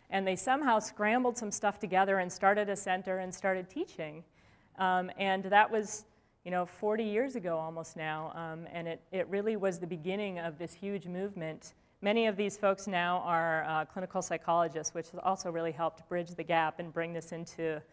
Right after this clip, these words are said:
our contemporary psychology and medicine. These are people like Joseph Goldstein, Sharon Salzberg, Jack Kornfield, if those names sound familiar.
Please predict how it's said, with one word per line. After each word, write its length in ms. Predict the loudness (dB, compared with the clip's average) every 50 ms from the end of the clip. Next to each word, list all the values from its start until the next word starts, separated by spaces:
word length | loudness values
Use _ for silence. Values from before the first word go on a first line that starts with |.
| -20 _ _ 0
our 180 | 2 4 4 4
contemporary 800 | 2 -2 -8 -8 -6 -6 -6 -6 -4 -2 0 0 0 0 -2
psychology 560 | -4 -6 -8 -4 -2 0 0 0 0 -2 -6
and 120 | -6 -4 -4
medicine. 460 | -4 -4 -4 -4 -6 -6 -6 -6 -8 -8 -14 -20 -20 -20 _ -4
These 140 | 0 2 4
are 80 | 2
people 300 | 2 2 0 2 4 6
like 280 | 8 8 8 6 6 2
Joseph 380 | 0 0 0 0 -2 -6 -2
Goldstein, 640 | 0 2 2 2 2 -2 -6 -6 -4 -4 -4 -4 -6
Sharon 240 | -4 -2 -2 -2 -2
Salzberg, 520 | 0 2 2 2 2 0 -4 -4 -4 -2
Jack 240 | 0 -2 -2 -2 -4
Kornfield, 500 | -6 -6 -6 -6 -6 -4 -4 -4 -4 -6
if 120 | -8 -6
those 200 | -6 -6 -6 -6
names 220 | -8 -8 -8 -8 -10
sound 220 | -10 -10 -10 -10 -12
familiar. 420 | -10 -8 -6 -6 -6 -6 -8 -10